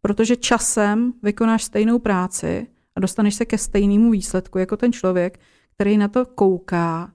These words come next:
dvě hodiny, tři hodiny, rok a pokud dělá experiment a vyjde to.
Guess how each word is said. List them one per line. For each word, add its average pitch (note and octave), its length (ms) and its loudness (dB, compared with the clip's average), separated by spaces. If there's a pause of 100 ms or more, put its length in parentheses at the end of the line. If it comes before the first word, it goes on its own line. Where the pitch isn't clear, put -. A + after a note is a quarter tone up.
(100)
dvě F3+ 200 0
hodiny, F3 340 2
tři E3+ 180 -6
hodiny, F3 480 0 (840)
rok - 400 -2 (320)
a F3+ 80 -2
pokud G#3 180 -2
dělá A3+ 140 2
experiment A3 520 0
a - 80 -2
vyjde F3+ 280 0
to. - 160 -20